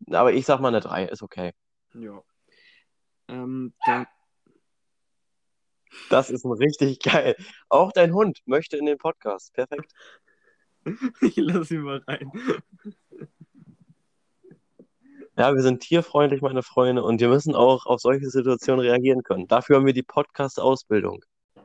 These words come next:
Speaker 1: Ja, Freunde, so ist das, ne? Aber wir sind real, ne? Wir leben das Ding, Alter. Das ist hier alles völlig, ne? Aber ja.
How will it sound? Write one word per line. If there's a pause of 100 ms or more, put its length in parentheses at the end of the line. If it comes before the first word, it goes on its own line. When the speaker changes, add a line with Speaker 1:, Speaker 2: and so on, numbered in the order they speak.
(280)
Speaker 1:
Ja,
Freunde, (240)
so
ist
das,
ne? (4000)
Aber
wir
sind
real,
ne?
Wir
leben
das
Ding,
Alter.
Das
ist
hier
alles (160)
völlig, (200)
ne? (960)
Aber
ja.